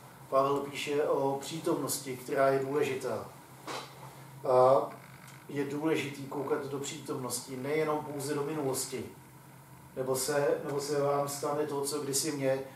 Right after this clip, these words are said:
že takhle jsem koukal přes rameno a nabral jsem lampu a hodně to bolelo. A jako dětem se to určitě stalo každému z vás, že jste koukali někam jinam a, e, zahučili jste do příkopu, nebo, nebo jste nabourali nějakou tyčku.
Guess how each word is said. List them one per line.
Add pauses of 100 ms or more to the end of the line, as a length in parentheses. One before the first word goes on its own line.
(180)
že
takhle
jsem
koukal
přes
rameno
a (560)
nabral
jsem
lampu (1600)
a
hodně
to
bolelo. (1080)
A (220)
jako
dětem
se
to
určitě
stalo
každému
z
vás,
že
jste
koukali
někam
jinam
a, (680)
e,
zahučili
jste
do
příkopu,
nebo,
nebo
jste
nabourali
nějakou
tyčku.